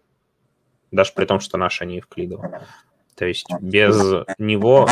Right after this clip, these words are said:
нельзя вообще сделать никакую геометрическую фигуру. Но тогда возникает вопрос, правда, а, насчет вот этого, насчет тонкости объектов. А, ну, направление мы получаем от линий, ладно.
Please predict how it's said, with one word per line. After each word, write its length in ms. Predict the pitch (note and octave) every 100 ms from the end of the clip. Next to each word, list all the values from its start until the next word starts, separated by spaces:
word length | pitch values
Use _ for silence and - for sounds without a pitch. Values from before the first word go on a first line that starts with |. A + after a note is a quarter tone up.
| -
нельзя 400 | G#2+ A2 A#2 G#2+
вообще 360 | G2+ - A#2+ G#2
сделать 520 | - G2 G3+ F#3 - _ _ _ _ _ _ _ _ _ _ -
никакую 440 | G2 - F2+ -
геометрическую 600 | F#2 F#2 F#2+ F#2+ - G3
фигуру. 420 | - - - - - - - _ _ _ _ _ _ _ - - -
Но 60 |
тогда 240 | A2+ B2+ C#3+
возникает 460 | C3 C3 C#3 A#2+
вопрос, 360 | B2+ C3 F3+ -
правда, 440 | - F#2+ F2+ F2+ _ _
а, 300 | F#2 F#2 F2+
насчет 400 | F#2+ G#2 G#2+ -
вот 140 | G#2
этого, 420 | G#2+ G2 F#2 F2 G2
насчет 360 | G#2+ - B2+
тонкости 460 | B2+ A2+ - - G#2
объектов. 500 | G2+ A2+ G#2 - - - - - - -
А, 300 | - F#2+ F#2 - _ _ _ _ _ _ _ _ _ _ _ _ _ _ _ _ _ _ _ _ _ _ _ _ _ _ _
ну, 140 | B2+ D#3+
направление 600 | D#3 A#2+ G#2+ B2+ D3+ A2
мы 140 | A2
получаем 500 | B2 G2+ - A2 G2
от 140 | F#2+ -
линий, 240 | F2+ E2
ладно. 400 | F#2 F2 -